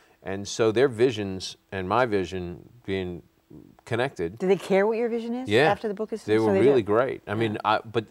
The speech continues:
Speaker 1: but does the studio care?
Speaker 2: Yeah.
Speaker 1: No, the studio wanted to change the ending of Mystic River. They wanted to change the ending of Gone Baby
Speaker 2: Really?
Speaker 1: Gone. And I think if they got their druthers,
Speaker 2: Love
Speaker 1: they
Speaker 2: the
Speaker 1: would've
Speaker 2: ending of Gone Baby Gone.
Speaker 1: Yeah,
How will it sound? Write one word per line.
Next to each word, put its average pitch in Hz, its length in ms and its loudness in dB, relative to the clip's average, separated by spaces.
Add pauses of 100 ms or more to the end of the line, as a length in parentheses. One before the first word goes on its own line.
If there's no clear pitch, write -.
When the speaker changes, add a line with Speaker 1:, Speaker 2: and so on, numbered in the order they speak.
(140)
Speaker 1:
but 101 160 -8
does 92 180 -6
the 92 80 -12
studio 185 420 -2
care? 208 300 0
Speaker 2:
Yeah. 160 80 -4
Speaker 1:
No, 147 180 2
the 87 120 -6
studio 117 440 2
wanted 104 280 -2
to - 80 -20
change 110 280 -6
the 127 80 -2
ending 120 200 -4
of 104 60 -6
Mystic 98 280 -10
River. 98 240 -2
They 107 100 0
wanted 95 220 -4
to - 60 -20
change 98 280 -8
the 101 80 -6
ending 92 200 -8
of 87 60 -14
Gone 87 200 -6
Baby 87 200 -4
Speaker 2:
Really? 165 100 -4
Speaker 1:
Gone. 104 240 -6 (560)
And 101 120 -4
I 104 100 -2
think - 360 -8 (300)
if 117 80 -10
they 120 100 2
got 117 140 2
their 113 100 -4
druthers, 110 260 0
Speaker 2:
Love 196 160 6
Speaker 1:
they 175 60 4
Speaker 2:
the 165 60 4
Speaker 1:
would've 156 140 -2
Speaker 2:
ending 135 120 -4
of 127 140 -14
Gone 143 180 -10
Baby 135 220 -12
Gone. 131 300 -18
Speaker 1:
Yeah, 185 200 2